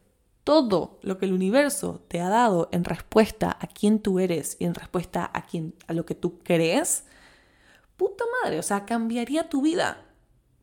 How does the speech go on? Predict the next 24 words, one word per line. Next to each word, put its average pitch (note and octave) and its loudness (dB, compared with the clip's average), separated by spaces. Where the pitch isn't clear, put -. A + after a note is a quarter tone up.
porque F#3+ -2
ha G3+ 0
cambiado G#3+ 0
la F3 -2
mía. F#3 -4
Entonces, A3 0
yo A3 0
quiero G3 -2
que - -8
te - -8
sientes F#3+ -2
a E3+ -4
explorar E3+ -4
estas A3 -4
relaciones - -6
y A3 0
realmente B3+ 2
decidas, D4 -2
¿no? F#3+ -2
¿Qué G#3 -4
relación G3+ 0
voy G3+ 0
a A3+ -2
trabajar? G3+ -4